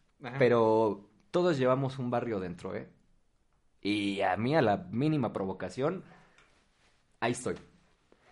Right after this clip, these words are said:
Speaker 2: Termine usted su boda con una bonita canción. Eh, cuida a sus invitados, cuide las pertenencias, <laughs> porque luego, ya
Speaker 1: Sobre
Speaker 2: ves que
Speaker 1: todo si, si es en el ajusco.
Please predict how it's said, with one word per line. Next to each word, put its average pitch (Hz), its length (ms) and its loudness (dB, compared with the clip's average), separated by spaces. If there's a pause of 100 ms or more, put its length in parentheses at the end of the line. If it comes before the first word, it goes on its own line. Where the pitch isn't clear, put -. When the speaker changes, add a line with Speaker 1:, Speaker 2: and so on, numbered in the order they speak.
Speaker 2:
Termine 175 360 6
usted 175 220 4
su 147 140 0
boda 151 440 6 (360)
con 110 300 4
una 147 200 6
bonita 120 340 2
canción. 113 560 -4 (340)
Eh, 98 580 -2 (500)
cuida 156 240 4
a 147 40 4
sus 120 180 -8
invitados, 127 680 2 (300)
cuide 143 220 2
las 107 160 -2
pertenencias, 117 920 -2
<laughs> 135 680 -4
porque 107 340 -4
luego, 113 460 0 (440)
ya 113 140 2
Speaker 1:
Sobre 123 80 6
Speaker 2:
ves 117 80 0
que 131 120 2
Speaker 1:
todo 123 280 -2
si, 101 300 -14
si - 140 -14
es 107 100 -8
en 110 100 -10
el 98 100 -10
ajusco. 131 400 -14